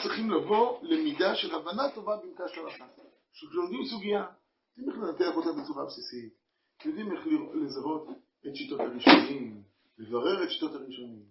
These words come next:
אפילו, אה, אה, הדרך הפשוטה, איך, אה, אה, להשיג שמת אליבא דהלכתא. קודם כל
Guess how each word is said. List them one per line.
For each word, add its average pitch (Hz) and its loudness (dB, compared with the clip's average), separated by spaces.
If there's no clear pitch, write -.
אפילו, - -2
אה, - -4
אה, - -2
הדרך 180 0
הפשוטה, 156 -2
איך, - 0
אה, - -4
אה, - -4
להשיג 123 -6
שמת 151 2
אליבא 135 0
דהלכתא. 131 -4
קודם 285 -6
כל 370 8